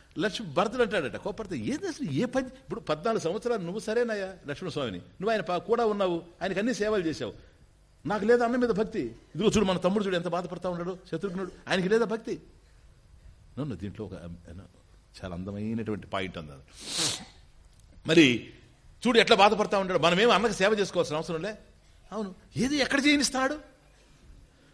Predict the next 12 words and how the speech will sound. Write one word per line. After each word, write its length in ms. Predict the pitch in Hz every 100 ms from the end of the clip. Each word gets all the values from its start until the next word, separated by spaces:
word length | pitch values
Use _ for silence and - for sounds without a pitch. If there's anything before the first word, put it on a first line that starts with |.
| -
భర్త 260 | 208 240 269
మంచినీళ్ళు 340 | 240 262 262
దా 100 | 233
అంటే 140 | 220
నేను 160 | 220 208
తెచ్చే 220 | 233 269
లోపల 180 | 285 285
ఇతను 200 | 226 214
రెడీగా 240 | 202 202
ఉన్నాడు 180 | 233 202
అక్కడ. 220 | 170 160 151 - - - - - - - - - - - - - - - - - - -
"ఆ, 120 | 214